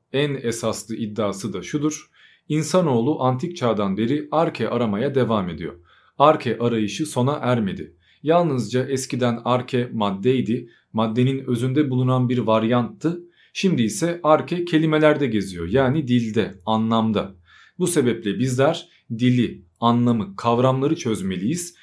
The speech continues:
ve gerçeğe de böyle ulaşmalıyız. Bu görüşler materyalizmi kuvvetlendiren ve Descartes'a da bir yerde cevap veren görüşlerdir. Zira metafiziği önemsizleştirdiğiniz zaman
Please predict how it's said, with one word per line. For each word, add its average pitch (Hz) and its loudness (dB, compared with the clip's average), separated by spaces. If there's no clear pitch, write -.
ve 135 4
gerçeğe 143 4
de 170 -2
böyle 160 2
ulaşmalıyız. 98 -4
Bu 151 2
görüşler 147 2
materyalizmi 139 0
kuvvetlendiren 113 0
ve 147 4
Descartes'a 139 0
da 147 2
bir 165 0
yerde 143 2
cevap 151 4
veren 113 0
görüşlerdir. 98 -6
Zira 113 0
metafiziği 117 -2
önemsizleştirdiğiniz 117 -2
zaman 113 -2